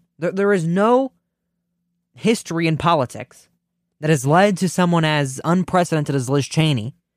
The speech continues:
losing her, her office. And there's no precedent to go off of here, but my basic understanding of politics is that if voters in your home state reject you, good luck.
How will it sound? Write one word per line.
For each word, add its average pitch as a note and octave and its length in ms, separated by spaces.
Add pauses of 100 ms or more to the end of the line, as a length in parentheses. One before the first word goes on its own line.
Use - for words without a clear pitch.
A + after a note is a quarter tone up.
(220)
losing D#3+ 280
her, G#3 200
her G3 200
office. - 380 (520)
And E3 120
there's F3+ 160
no G3 120
precedent F#3+ 440
to - 40
go C3+ 140
off G#3 220
of B2 140
here, A2+ 200
but B2+ 140
my D#3 240 (160)
basic D3+ 340 (140)
understanding C#3+ 500
of A2+ 60
politics D#3+ 480
is A2+ 80
that A2+ 240 (520)
if D#3 140
voters E3 300
in D#3+ 80
your C#3+ 80
home D#3 180
state - 180
reject D3+ 360
you, E3 160 (180)
good C3+ 180
luck. - 280